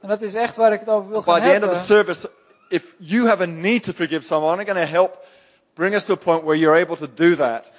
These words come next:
Speaker 1: Tegen het einde van de dienst wil ik ons brengen naar een punt waar je dat kan doen.
Speaker 2: But Paul talks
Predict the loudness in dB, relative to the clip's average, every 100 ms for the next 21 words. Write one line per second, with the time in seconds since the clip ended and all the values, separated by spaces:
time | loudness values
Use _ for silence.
0 | _ -8 -6 -4 -4 -6 -8 -12 -10 -6
1 | -6 -6 -8 -8 -10 -10 -10 -8 -10 -10
2 | -8 -8 -6 -6 -6 -6 -10 -10 -8 -8
3 | -10 -14 _ _ _ _ 0 0 2 4
4 | 4 4 4 4 -2